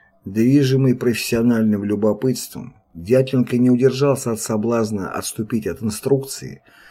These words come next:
предписывающей избегать разговоров на конкретные темы. "Вы мне говорили, что ваши солдаты смеялись над призывами Вилли Брэделя.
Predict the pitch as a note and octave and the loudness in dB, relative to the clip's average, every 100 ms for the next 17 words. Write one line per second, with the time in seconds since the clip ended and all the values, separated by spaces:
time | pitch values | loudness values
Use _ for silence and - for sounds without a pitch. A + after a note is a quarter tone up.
0 | - _ - A#2 G#2+ C3 - A2+ G#2+ - | -20 _ -2 -2 -2 -6 -4 -4 -4 -4
1 | G#2+ G#2+ A2+ A2+ F#2 F2 F2+ G2+ G2+ G2+ | -8 -6 -2 -2 -2 -6 -8 -4 -2 -2
2 | F2+ - F#2 G2+ F#2+ G#2 G2+ F#2 G2 F#2+ | -4 -8 -8 -8 -6 -6 -6 -6 -8 -8
3 | - D2 G1+ - _ _ _ _ _ _ | -10 -10 -12 -16 _ _ _ _ _ _
4 | - G2+ C#3+ D#3 C#3 B2+ B2+ C3+ C3+ G#2+ | -8 2 2 4 2 4 4 4 2 0
5 | - G2+ G2+ G#2 G#2+ G#2+ G#2+ A2+ A2 G#2 | 0 0 0 -2 -4 0 2 2 0 -2
6 | - A#2 A2 G#2+ G2+ - G#2+ G#2 - G#2 | -4 0 2 4 2 -2 -10 -10 -4 -4
7 | G2+ G#2 G2+ G2 G2 G2 E2+ A2 A#2 F2+ | -2 -2 -2 -2 -2 -2 -2 0 0 0
8 | C#2 G1+ | -4 -12